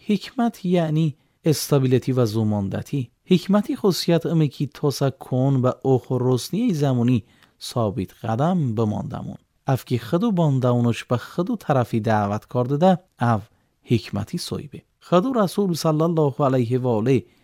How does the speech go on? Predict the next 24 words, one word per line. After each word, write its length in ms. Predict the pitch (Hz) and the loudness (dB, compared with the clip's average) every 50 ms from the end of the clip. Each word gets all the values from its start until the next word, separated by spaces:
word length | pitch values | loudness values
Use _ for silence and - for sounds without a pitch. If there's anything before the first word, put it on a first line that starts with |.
| _ _ - | _ _ -6
به 160 | - 135 131 | -2 0 2
امام 260 | 127 151 185 196 180 - - | 2 2 2 0 0 -2 -2
علی 280 | 147 139 143 180 214 208 | -2 0 0 2 2 2
علیه 240 | 175 151 139 120 - | 2 2 2 0 0
السلامی 500 | 131 120 - - 127 123 120 113 113 113 | -4 -6 -4 -2 -2 -2 0 0 -2 -4
خطاب 440 | 110 - - 117 107 - 117 110 107 | -6 -6 -6 -6 -4 -2 -4 -4 -2
بود 160 | 120 117 101 | -4 -6 -6
شه. 260 | - - 117 104 95 _ _ _ - _ _ _ _ _ _ | -4 -4 -4 -4 -4 _ _ _ -20 _ _ _ _ _ _
ها 220 | - - 214 220 | -2 2 2 2
زمان 360 | 196 180 175 165 160 160 147 | 4 4 4 4 4 2 2
که 160 | 127 - 147 | 0 -2 -4
خدو 480 | 135 - - 143 135 127 143 147 127 - _ _ _ - | -6 -4 -2 -2 0 2 2 2 2 -2 _ _ _ -2
اشته 360 | 160 139 127 - - - 214 214 | 0 0 0 0 0 0 0 2
باندمون 720 | 180 165 165 151 139 131 127 127 127 131 156 190 185 143 | 2 2 2 4 4 2 2 2 2 2 2 2 0 0
کو 160 | - 160 143 | 0 -2 -2
گلینی 680 | 131 135 127 127 123 117 113 123 151 165 151 123 - _ _ - 147 | 0 0 2 2 2 2 2 2 2 2 0 0 -2 _ _ -2 2
داشته 340 | 143 131 - - - - | 2 2 2 0 -6 -6
داستون 600 | 233 208 196 175 143 120 - - - 226 240 226 202 | -4 -2 0 0 0 -2 -4 -6 -6 -4 -2 -2 -2
وسیطه 440 | 160 127 - - 117 - 123 110 - - | -2 -2 -2 -4 -2 -2 -2 -4 -4 -4
هدایت 540 | 131 123 117 113 104 98 - - - 92 - - - | -4 -2 -2 -2 -2 -4 -6 -8 -12 -14 -12 -4 -2
بکو. 320 | 156 143 - 208 214 170 - _ _ _ _ _ _ _ _ | -2 0 2 2 0 0 0 _ _ _ _ _ _ _ _
حکمن 680 | - - 208 - - - 175 170 165 160 147 139 131 127 | 0 2 2 2 2 0 0 0 2 2 2 0 0 0
بو 100 | 135 127 | 0 0
تو 300 | - - 131 120 104 | 0 0 -2 -2 -2